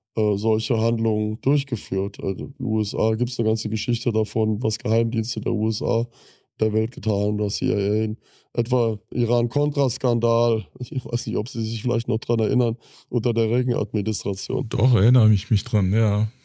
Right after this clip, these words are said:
Speaker 1: Da wurden sozusagen Waffenkäufe an den Iran genutzt, um die Kontragruppen in Lateinamerika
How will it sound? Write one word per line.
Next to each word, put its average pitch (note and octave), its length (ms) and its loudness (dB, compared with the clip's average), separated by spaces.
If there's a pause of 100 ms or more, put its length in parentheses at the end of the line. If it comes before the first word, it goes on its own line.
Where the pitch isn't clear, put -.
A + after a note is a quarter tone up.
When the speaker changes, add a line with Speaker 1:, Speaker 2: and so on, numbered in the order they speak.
(140)
Speaker 1:
Da C3 180 2
wurden C3 200 0
sozusagen B2 600 0 (260)
Waffenkäufe B2+ 680 0
an B2 80 2
den A#2+ 160 0
Iran A#2+ 420 0 (380)
genutzt, B2+ 420 0
um B2 180 0
die A#2+ 100 -2
Kontragruppen A#2+ 760 -2
in A2+ 180 0
Lateinamerika A#2 920 0